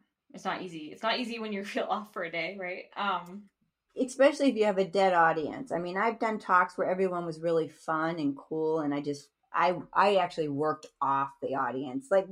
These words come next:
Speaker 2: you were saying, you have a, a comedian, he doesn't have to even do comedy. He's just enjoying the, the audience, and that happens.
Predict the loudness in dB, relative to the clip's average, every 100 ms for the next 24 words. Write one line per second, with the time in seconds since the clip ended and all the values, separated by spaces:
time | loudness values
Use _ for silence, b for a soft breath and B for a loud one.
0 | -6 -2 0 0 0 -2 0 -2 -2 -2
1 | -2 0 0 0 b b b b -6 -2
2 | 2 2 2 2 0 0 -2 -2 -4 -4
3 | -4 -4 -4 -4 -4 -2 -2 -2 -4 -4
4 | -6 -8 -4 -6 -4 -6 -4 -4 -2 -2
5 | -2 -4 -8 _ _ _ _ -8 0 2
6 | 2 -2 -4 0 4 4 4 0 -2 -4
7 | -6 -4 -6 -10 _ _ 2 2 2 2
8 | 2 2 -4 -6 -14